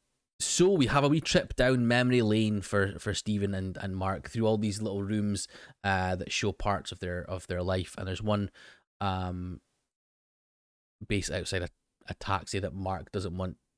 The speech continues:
uh, sorry, outside a house with a sort of taxi thing that Mark doesn't want,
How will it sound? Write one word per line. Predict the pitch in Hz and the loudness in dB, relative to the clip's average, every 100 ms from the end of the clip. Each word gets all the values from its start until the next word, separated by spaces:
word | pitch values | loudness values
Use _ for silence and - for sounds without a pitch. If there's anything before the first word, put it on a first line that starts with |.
| - | -2
uh, | 98 | 0
sorry, | 190 104 95 - _ _ _ _ _ _ | 2 0 -2 -8 _ _ _ _ _ _
outside | 113 104 104 | -4 0 0
a | - | 2
house | 104 101 - | 2 0 -2
with | 98 | -2
a | 90 - _ _ - | -4 -4 _ _ -16
sort | - | -14
of | |
taxi | - 92 - - | -6 -6 -6 -8
thing | 92 90 | -8 -6
that | |
Mark | 98 87 | -6 -6
doesn't | 82 82 | -8 -8
want, | 95 87 | -8 -8